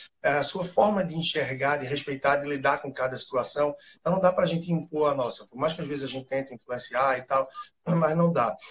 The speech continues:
E num momento como esse, tem essas diferenças de viver o que a gente tá enfrentando. Mas claro, se você consegue o mínimo, poxa, ler um livro novo, assistir um filme, algo bacana, recomendo até aí o Sérgio, do Sérgio Vieira de Mello,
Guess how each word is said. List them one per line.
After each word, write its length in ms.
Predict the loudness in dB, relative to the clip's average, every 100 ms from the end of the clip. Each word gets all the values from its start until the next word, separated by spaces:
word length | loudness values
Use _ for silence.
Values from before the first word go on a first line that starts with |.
| -4
E 120 | 2
num 100 | 4
momento 300 | 6 4 0
como 200 | -2 2
esse, 240 | 2 0
tem 120 | 0 2
essas 240 | 2 -2
diferenças 580 | -4 -2 0 0 -4 -8
de 100 | -8
viver 320 | -8 -4 -4
o 60 | -2
que 120 | -2
a 40 |
gente 260 | -2 -6 -6
tá 180 | -4 -4
enfrentando. 580 | -4 -8 -6 -6 -6 -12 _ -20 _
Mas 140 | -2
claro, 320 | 2 2 4 0
se 140 | -2
você 180 | -2 -2
consegue 560 | 0 0 0 -2 -4 -4
o 100 | -2
mínimo, 460 | 0 -2 -4 -6 -8 -16 -20 _ _ -4
poxa, 240 | 0 0
ler 240 | 0 -2 0
um 80 |
livro 240 | 0 -2 0
novo, 360 | 2 2 0 -14 -8
assistir 460 | -2 -2 -2 -4 -4
um 140 | -4
filme, 500 | -4 -4 -2 -2 2
algo 240 | 4 4 2
bacana, 400 | -2 0 0 0
recomendo 460 | -4 -4 -2 0
até 160 | 0 2
aí 180 | 2 0
o 60 |
Sérgio, 600 | -2 0 2 2 0 -6 -8
do 120 | -6
Sérgio 320 | -2 -2 -2
Vieira 240 | -6 -8 -6
de 60 |
Mello, 300 | -2 -2 -2